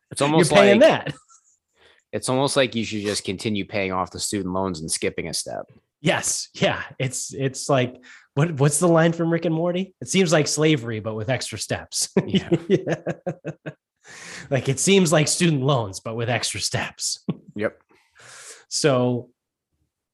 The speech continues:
Speaker 2: that's just dumb, right? That's just stupid. But the rumors are that he's probably going to relieve ten thousand dollars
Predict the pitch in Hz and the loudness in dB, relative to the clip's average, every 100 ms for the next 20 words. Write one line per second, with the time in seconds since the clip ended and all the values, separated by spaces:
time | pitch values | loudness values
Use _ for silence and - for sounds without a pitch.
0 | _ _ - 175 131 170 170 - 147 139 | _ _ -8 -4 0 2 0 -2 -2 -2
1 | - 110 87 113 - _ 104 104 120 117 | -2 -4 -4 -12 -16 _ -4 -2 -4 -4
2 | - - - - 123 104 87 98 - _ | -4 -4 -4 -2 -2 -2 -6 -14 -16 _
3 | _ _ _ _ _ _ _ - - 156 | _ _ _ _ _ _ _ -20 -14 -4
4 | 143 147 143 143 127 151 202 190 151 139 | 0 0 2 2 4 6 6 6 6 4
5 | - 131 120 117 113 113 117 120 123 117 | 2 -2 -2 0 -2 -4 -6 -6 -4 -4
6 | 110 - 117 - - 143 135 131 139 135 | -4 -6 -6 -8 -4 2 4 4 2 4
7 | 143 139 131 127 127 127 123 - - 123 | 4 4 2 2 2 0 -2 -6 -2 -2
8 | 120 117 113 110 - _ _ _ _ _ | 0 -2 -4 -6 -12 _ _ _ _ _
9 | _ _ 127 127 131 127 123 123 120 - | _ _ 0 2 2 4 4 2 0 -6
10 | - - - 143 143 139 131 139 131 139 | -10 -2 0 0 0 0 0 -2 -2 -4
11 | 151 160 - | -6 -10 -14